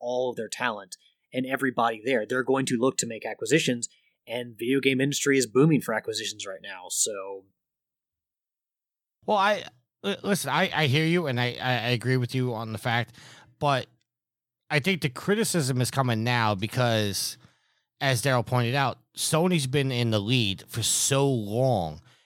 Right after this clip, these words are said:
Speaker 2: and one of the criticisms of Microsoft has always been, "Well,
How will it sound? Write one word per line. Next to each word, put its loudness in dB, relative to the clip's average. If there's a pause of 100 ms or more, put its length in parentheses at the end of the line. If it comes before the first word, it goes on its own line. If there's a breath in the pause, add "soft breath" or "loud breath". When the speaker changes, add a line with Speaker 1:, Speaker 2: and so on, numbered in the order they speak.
Speaker 2:
and 0
one 2
of 2
the 2
criticisms -2
of -4
Microsoft -2
has -4
always 0
been, 0 (360 loud breath)
"Well, 0